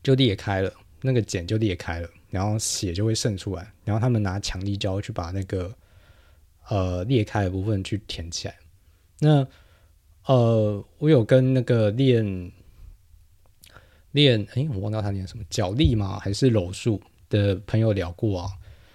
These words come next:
基本上你要练脚力或柔术的话，你的耳朵会一直，会一直被戳到。所以你去看那种柔道或者是脚力，他们耳朵，我们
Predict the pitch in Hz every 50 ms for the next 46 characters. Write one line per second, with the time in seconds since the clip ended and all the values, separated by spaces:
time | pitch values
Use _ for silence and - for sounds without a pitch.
0 | _ _ - - 196 196 180 175 127 117 127 123 127 160 170 147 113 101 - -
1 | - 107 98 107 131 139 151 127 107 92 90 92 - - 113 104 113 127 117 101
2 | 95 92 - - 101 90 - 107 113 123 135 127 110 110 - - - 160 135 131
3 | 120 104 101 90 - - 101 - - - - 107 98 95 - 95 - - _ _
4 | _ _ _ - - - _ _ _ _ - - 156 175 151 104 101 135 131 -
5 | 139 120 120 113 95 92 95 95 98 101 95 101 101 - 117 104 95 87 90 -
6 | 113 107 98 95 - - 107 101 101 - - - - - - - - 98 85 101
7 | 110 110 110 123 117 107 - - 95 - - 101 98 98 101 98 104 - _ _
8 | - 113 101 98 95